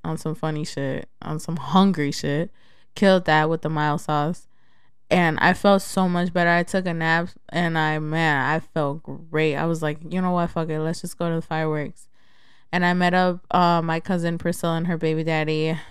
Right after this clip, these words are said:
with the kids, um, over there by Carson's on Lake Street. And we just kinda walked over there to Pizza Hut with the kids and we, uh, watched the fireworks. I'm so glad I missed them.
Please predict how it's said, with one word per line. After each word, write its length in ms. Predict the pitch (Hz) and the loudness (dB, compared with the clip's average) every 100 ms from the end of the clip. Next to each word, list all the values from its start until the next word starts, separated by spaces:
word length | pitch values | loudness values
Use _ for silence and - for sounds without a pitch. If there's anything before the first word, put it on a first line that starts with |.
| - | -10
with 160 | - 180 | -2 0
the 100 | 160 | -2
kids, 640 | - 180 165 156 156 - - | -2 0 2 0 -4 -12 -8
um, 500 | 151 151 143 143 - - | -4 -2 -2 -6 -8 -4
over 220 | 165 160 | -2 0
there 300 | 156 156 156 | 0 0 0
by 240 | 151 151 147 | 0 -2 -2
Carson's 540 | - 156 156 165 165 | -2 -2 -2 -4 -4
on 140 | 160 | -2
Lake 180 | 151 156 | -4 -6
Street. 400 | - 175 175 175 - - - - - | -6 -2 -2 -4 -8 -20 -20 -20 -4
And 80 | 185 | -2
we 80 | |
just 160 | 165 165 | -2 -2
kinda 200 | 185 175 | 0 2
walked 340 | 165 165 165 | 4 2 2
over 180 | 160 156 | 0 0
there 400 | 151 147 147 139 - | 0 0 -2 -4 -12
to 120 | - 180 | -6 -4
Pizza 360 | 190 180 165 | -2 -2 -2
Hut 380 | 180 165 156 - | 0 2 0 -2
with 140 | 156 | -4
the 80 | 156 | -4
kids 440 | 151 170 160 156 151 | -4 -2 0 0 -4
and 480 | 143 143 143 - - - - - - - - - - - | -6 -4 -6 -8 -14 -18 -20 -20 -20 -20 -20 -14 -14 -6
we, 320 | 190 185 175 | -2 0 0
uh, 440 | 170 160 160 170 170 | 0 0 -2 -4 -2
watched 340 | 180 190 - | 4 4 4
the 80 | 196 | 0
fireworks. 640 | - 180 175 170 170 160 | 2 4 4 2 2 0
I'm 100 | 175 | -4
so 200 | - 190 | 0 0
glad 280 | 185 196 196 | 6 8 8
I 100 | 185 | 4
missed 320 | 165 170 - | 0 -2 -4
them. 280 | 160 165 | -6 -6